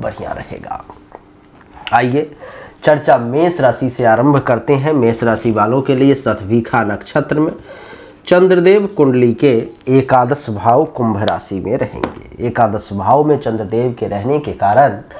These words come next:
मेष राशि वाले जातक को इस समय में आमदनी में वृद्धि का योग है, अच्छा खासा लाभ मिलेगा, आय में वृद्धि होगी, बिजनेस व्यापार से पर्याप्त लाभ मिलेगा, संतान के भी सुख प्राप्ति का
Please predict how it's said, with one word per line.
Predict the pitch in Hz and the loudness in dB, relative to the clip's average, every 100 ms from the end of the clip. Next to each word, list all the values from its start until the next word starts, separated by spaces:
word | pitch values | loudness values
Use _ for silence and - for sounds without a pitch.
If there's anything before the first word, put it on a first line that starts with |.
| - - - - | -20 -18 -20 -2
मेष | 147 208 - | 4 4 4
राशि | 214 175 202 | 0 0 0
वाले | 180 170 | 2 0
जातक | 113 123 117 156 160 | 0 2 4 2 -2
को | - 185 131 | 0 2 2
इस | 123 - | -4 -8
समय | - 127 127 | -2 0 2
में | 147 123 123 | 2 2 0
आमदनी | - 120 117 120 | 0 0 2 0
में | 131 120 | 2 0
वृद्धि | 101 107 98 151 | 0 -4 -2 -2
का | 143 | 0
योग | 104 110 139 120 | -2 0 0 0
है, | 107 | -2
अच्छा | - - - | -4 -4 -4
खासा | 101 101 98 104 104 - - - - - - _ _ _ - | -2 -4 0 0 0 -6 -18 -18 -20 -20 -20 _ _ _ -2
लाभ | 127 147 143 127 | 4 4 4 0
मिलेगा, | 123 113 113 110 151 - _ 113 | -4 -2 0 2 0 -2 _ 2
आय | 120 120 | 2 2
में | 113 | 0
वृद्धि | 107 120 127 170 | 0 0 2 2
होगी, | 165 170 | 2 2
बिजनेस | 208 139 117 113 | 0 0 0 0
व्यापार | 117 110 117 113 | 0 2 2 2
से | - | -4
पर्याप्त | 113 110 107 101 - | -4 -2 0 0 -4
लाभ | 104 104 135 | -2 2 2
मिलेगा, | 156 165 165 160 185 | 0 -2 2 2 2
संतान | 160 123 110 113 110 | 0 -2 0 0 0
के | 107 | -6
भी | 101 110 | -6 -8
सुख | - 110 - | -8 -8 -4
प्राप्ति | 110 95 - 98 | -2 -2 -4 -6
का | 120 | -4